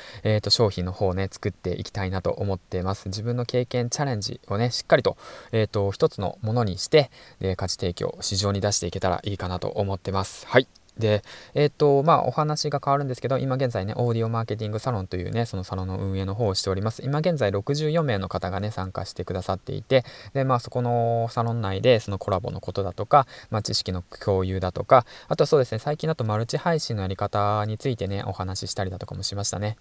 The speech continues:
うん。まあ、そういったことも踏まえて、その募集してますので、もしよかったらね、参加してください。えっと、昨日まで無料だったんですけども、今日からまあ、その、まあ、五百円、一応お金を取るって形なんですけども、興味ある方でいいので、ぜひぜひ参加してみてください。それと同時にね、あの、完全、えーっ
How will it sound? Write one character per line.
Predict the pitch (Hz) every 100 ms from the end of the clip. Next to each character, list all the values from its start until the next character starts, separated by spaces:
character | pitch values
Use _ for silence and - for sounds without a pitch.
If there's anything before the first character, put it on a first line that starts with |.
| -
う |
ん。 | 120 - - - -
ま | -
あ、 |
そ | 165
う |
い |
っ | 160
た |
こ | 165
と | 170
も | 131
踏 | 117
ま | 131 123
え |
て、 | - 123
そ | 117 98
の | 92
募 | 95
集 | - 98
し |
て | -
ま | 104
す | 113
の | 98
で、 | 104
も | 120
し | -
よ | 175
か | -
っ |
た | 127
ら | 120
ね、 |
参 | 123 95
加 | 95 90
し | -
て |
く | 90
だ | 92 95
さ | 117
い。 | 113 - - -
え |
っ | 127
と、 | 151
昨 | 285
日 | 254
ま |
で | 156
無 | 117
料 | 117
だ | 123
っ |
た | -
ん | 95
で |
す | 90
け | 95
ど |
も、 | 98 107 104
今 | 143 135
日 |
か | 101
ら | 92
ま | 90 90
あ、 |
そ | 107 90
の、 | 90 - -
ま | 113
あ、 |
五 | 104
百 | 98 104 95
円、 | -
一 | 123 -
応 | 87
お |
金 | 92 92
を |
取 | 101 98
る |
っ |
て | -
形 | 87 90 110
な | 104
ん |
で | 95
す |
け | -
ど | 113
も、 | 117
興 | -
味 | 123
あ | 101
る | 117
方 | 98 95
で | 90
い | 101
い |
の | 95
で、 | 123 117 -
ぜ | 95
ひ | -
ぜ | 101
ひ | -
参 | 90
加 | 90
し | 87
て | 92
み | 92
て |
く | 90
だ | 87
さ | -
い。 | 233 - - -
そ | -
れ | 196
と | 196
同 | 196
時 | 185
に | 180
ね、 | 175 -
あ | 120
の、 | 113
完 | - 165 156
全、 | 151 147 147
え | 123
ー |
っ | 120